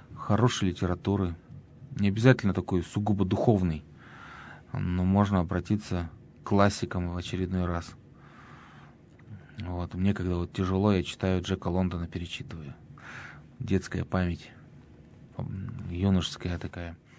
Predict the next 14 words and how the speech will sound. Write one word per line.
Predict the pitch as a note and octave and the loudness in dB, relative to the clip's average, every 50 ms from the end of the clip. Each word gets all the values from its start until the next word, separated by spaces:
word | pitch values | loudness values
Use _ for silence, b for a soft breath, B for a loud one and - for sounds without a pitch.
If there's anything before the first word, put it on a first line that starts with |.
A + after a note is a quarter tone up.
| B B B B B B B B B | B B B B B B B B B
юношеское | - A2 A2 G#2+ G2+ - - - G2 F#2 | 2 4 4 4 4 2 0 -2 0 2
увлечение | F#2 G2 F#2+ - - A#2+ A#2 A2 G2+ F#2 F2 E2 D#2+ - - - | 2 0 -2 2 2 2 4 4 2 2 0 -2 -8 -16 -18 -14
этим | F#2+ F#2 - - F2 | -14 -12 -8 -8 -8
великим | E2+ F#2+ F#2 F#2+ - - F2+ | -6 -4 -4 -4 -4 -4 -8
писателем | - - - - G#2 G2 - G2 F2+ E2+ E2 E2 - - | -8 -8 -4 -2 -2 -2 0 -2 -6 -6 -6 -10 -10 -10
мне | F2+ F2+ | -10 -10
щас | E2+ - F2 F2 | -8 -10 -12 -12
поз-, | - - F2+ E2 - - - - - | -8 -8 -8 -8 -8 -14 -16 -2 2
помогает, | A#2+ A#2 A#2 A2+ G#2+ A2+ A2 G#2 F#2+ D#2+ | 2 4 4 4 4 2 2 2 0 -2
когда | - F#2 F2+ F2 | -4 -6 -6 -6
тяжело, | - - E2+ F2 F2+ F#2+ G#2 G#2+ | -6 -8 -8 -6 -6 -4 -4 -4
вот, | G#2 F#2+ - - - | -4 -6 -10 -14 -12
ну, | G2 F#2+ F2+ E2 B B B B B B B B B B B B B B B B - - | -8 -8 -8 -8 B B B B B B B B B B B B B B B B -20 -20
трудно. | - - F#2+ F#2 F2+ F2 E2+ D#2+ | -10 -8 -6 -6 -6 -6 -10 -10